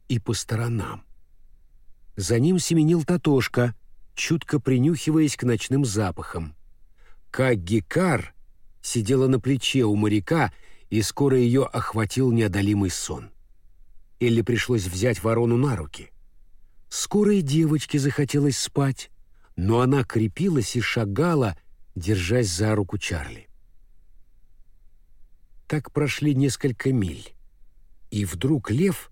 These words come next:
остановился, а Татошка присел на задние лапы и повернул мордочку назад. «Я чую запах краски и дерева», прошептал он.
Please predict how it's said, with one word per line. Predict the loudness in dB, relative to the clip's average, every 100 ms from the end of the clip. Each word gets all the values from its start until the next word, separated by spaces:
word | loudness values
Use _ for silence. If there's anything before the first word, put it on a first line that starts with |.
| -20 -20 -20 -8
остановился, | -6 -6 -2 0 0 0 0 -2 -6 -8 -14 -20 -20 -6
а | -4 -2
Татошка | -2 0 -2 0 -2 0
присел | 2 0 2 2 4
на | 2
задние | 2 2 2 2 4
лапы | 4 2 2 2 0 -4 -20 -14 -4
и | -2
повернул | 0 2 2 2 2 4
мордочку | 4 2 0 -2 -4 -2 0
назад. | 0 0 0 -2 -4 -12 -20 -20 -20 -20 -20 -20 -20 -20 -20 -20 -20 -20 -20 -20 -14
«Я | -12 -6 -6 -6 -8
чую | -4 -4 -2 -4
запах | -2 -2 -2 -4 -4
краски | -2 -2 -2 -4
и | -2 -2
дерева», | 0 2 2 2 -2 -4 -10 -20 -20 -20 -20 -20 -20 -20 -20 -6
прошептал | -2 0 -2 -2 -2 0
он. | -4 -8